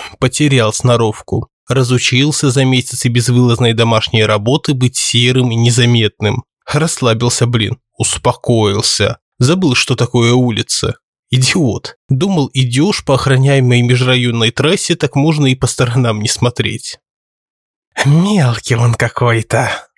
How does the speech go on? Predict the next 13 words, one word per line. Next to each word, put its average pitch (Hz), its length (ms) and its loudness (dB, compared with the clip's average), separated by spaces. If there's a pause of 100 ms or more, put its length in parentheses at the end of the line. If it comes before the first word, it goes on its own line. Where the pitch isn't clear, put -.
(720)
Спокойный, 156 800 0
уверенный 123 640 2
голос 113 400 0
сзади. 113 640 0 (640)
Ещё 113 540 0
ближе. 101 540 -4 (680)
«Да 214 200 0
жуп 320 340 -2
даю, 147 300 0
Колян!» 269 640 0 (720)
Снова 127 640 0
шёпот-присвист. - 1300 -4 (460)
Смешно, 139 720 0